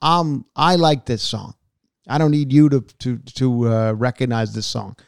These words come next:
So who knows? Anyway, back to so much to talk about. We all know. We did an, an emergency e-, e-, episode on Monday after the Will Smith, uh, Chris Rock,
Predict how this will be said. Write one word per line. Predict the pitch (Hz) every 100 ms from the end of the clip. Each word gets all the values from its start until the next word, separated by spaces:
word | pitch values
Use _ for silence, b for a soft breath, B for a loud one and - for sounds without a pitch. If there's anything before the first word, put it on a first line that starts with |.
| _
So | - 139 123 - _ -
who | 160
knows? | 113 98 - -
Anyway, | 139 120 117
back | - 127 135 -
to | 117 b b b - _
so | - - 226
much | 202 -
to | 139
talk | 139 127 -
about. | 120 117 117 - _ _ _
We | 147 202
all | 185 175 165
know. | 123 117 113 110 _ _ _
We | 127 220 196
did | 196
an, | 160 139
an | 139
emergency | 131 143 151 139 139 - 143 127
e-, | 131
e-, | - -
episode | 123 123 120 120 127 120
on | 113 113
Monday | 110 110 110 107 107 b b b
after | 127 120 - 117
the |
Will | 113 120 113
Smith, | 110 - 117 110 - -
uh, | 113 110 107
Chris | - 123 -
Rock, | 117 110 107 110